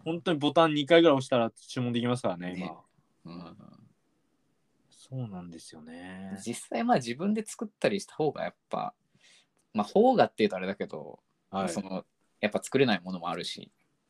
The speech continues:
Speaker 1: はい。
Speaker 2: だけど、自分で作ったりした場合の方が、こう、なんか、ちゃんと自分にフィットしたものを作れるみたいなとこもあるんだけどね。
Speaker 1: はいはいはい、わかります、わかります。
Speaker 2: うん。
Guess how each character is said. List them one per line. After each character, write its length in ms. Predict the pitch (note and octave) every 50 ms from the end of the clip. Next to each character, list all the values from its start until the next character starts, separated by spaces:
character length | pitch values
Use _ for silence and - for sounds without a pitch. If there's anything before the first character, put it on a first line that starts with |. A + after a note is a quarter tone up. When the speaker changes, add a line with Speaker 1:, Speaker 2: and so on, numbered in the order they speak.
| - - -
Speaker 1:
は 160 | G#2 G#2+ G2+
い。 60 | F#2+
Speaker 2:
だ 120 | F#2 F2 D#2+
け 140 | - F#2
ど、 180 | - - - - _ _ _ _ _ _ _ _
自 140 | - -
分 160 | G#2 C#3+ E3+ F3
で 100 | F3 F3+
作 200 | - - - F#3+
っ 20 | - _ _ _
た 100 | - C3+
り 120 | A2 G#2 F#2+
し 100 | - -
た 220 | - - A#2+ G#2+ - _ _ _ _ _ _ _ _ _ _ _ _ _ _ _ _ _ _ _ -
場 220 | B2 B2+ C#3 D3+
合 60 | D#3 E3 E3 D#3+ D#3+
の 100 | E3+ E3
方 220 | - - - -
が、 120 | C#3+ G#2 G2+
こ 160 | - G2+ G2+
う、 40 | G2
な 100 | G#2 G#2+
ん 60 | G#2
か、 120 | - E2+ E2 _ _ _
ち 100 | - -
ゃ 60 | D3+
ん 100 | D#3+ D#3+
と 140 | D3+ - D#3
自 140 | C3+ C3+ C#3+
分 180 | C#3 D3+ D3+ D3+
に 60 | D3+
フ 80 | C#3 -
ィ 80 | - -
ッ 20 | _ _ _
ト 80 | - G3
し 80 | G3+ -
た 80 | - F2+
も 120 | F2+ F2+
の 60 | E2+
を 40 | -
作 200 | - - - C3
れ 100 | A#2 B2
る 60 | A2 C2+
み 120 | D2 F2+
た 80 | - E2+
い 20 |
な 40 | D#2+
と 80 | - -
こ 80 | - F2
も 80 | -
あ 40 | -
る 140 | C3 D3+ G#2+
ん 40 | -
だ 140 | - - -
け 80 | -
ど 60 | _ _ -
ね。 160 | - - A#2 _ _
Speaker 1:
は 120 | - B2+ B2+
い 40 |
は 60 | B2+ C3
い 200 | B2 A#2 A2+ A2+
は 80 | A2+ A#2 A2
い、 100 | G#2+ G2+
わ 80 | G2+
か 80 | G#2 G#2
り 60 | G#2
ま 100 | G2+ G2
す、 60 | F#2+
わ 80 | F#2+ F2+
か 40 | F2
り 60 | E2+
ま 100 | E2+ E2
す。 160 | - - _ _ _ _ - F2+
Speaker 2:
う 60 | F#2
ん。 100 | F#2 E2+